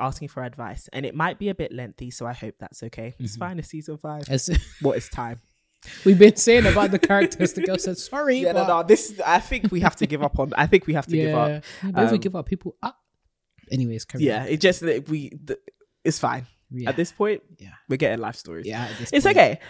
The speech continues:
Speaker 1: Um, so my dilemma isn't really a dilemma. It's a bit lengthy,
Speaker 2: Mm-hmm.
Speaker 1: so I hope that's okay. In your last episode, you all talked about leaving shame behind and
Speaker 2: Mm-hmm.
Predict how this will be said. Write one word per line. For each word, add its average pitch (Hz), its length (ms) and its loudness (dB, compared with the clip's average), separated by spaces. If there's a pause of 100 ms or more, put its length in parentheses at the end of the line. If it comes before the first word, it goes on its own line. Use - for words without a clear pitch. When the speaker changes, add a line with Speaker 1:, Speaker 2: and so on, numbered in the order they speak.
(220)
Speaker 1:
Um, 170 200 10
so 220 140 8
my 214 160 10
dilemma 214 340 4
isn't 160 200 -2
really 139 160 0
a 127 40 -2
dilemma. 151 420 -2
It's - 120 -4
a 160 60 -4
bit 143 160 -2
lengthy, 131 600 -4
Speaker 2:
Mm-hmm. 151 180 0
Speaker 1:
so 127 500 0
I 127 60 -2
hope 135 200 -4
that's - 260 -10
okay. - 220 -8 (380)
In 185 140 10
your 240 100 10
last 180 220 10
episode, 143 560 -2
you 139 120 -2
all 156 160 2
talked - 280 -10
about 131 200 0
leaving 147 280 -6
shame 127 340 -4
behind 104 480 -8
and 131 100 -4
Speaker 2:
Mm-hmm. 131 100 -4